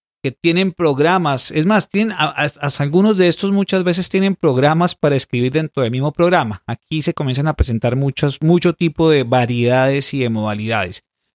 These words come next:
Pero digamos que en términos simples, el autor puede tener su libro, formato P D F, pasarlo a epub,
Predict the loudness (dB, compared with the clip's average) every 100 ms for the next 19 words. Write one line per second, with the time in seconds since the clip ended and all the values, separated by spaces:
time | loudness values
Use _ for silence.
0 | _ 0 2 0 0 0 0 0 2 0
1 | 0 0 -4 -4 _ _ _ -2 -2 0
2 | -2 0 0 0 -2 -10 _ _ _ _
3 | _ -6 0 2 2 0 2 2 2 0
4 | -6 _ _ _ _ _ -8 -2 0 0
5 | 0 2 2 2 0 -4 -8 -12 -8 -4
6 | -2 0 -2 -2 -8 -6 0 0 0 -6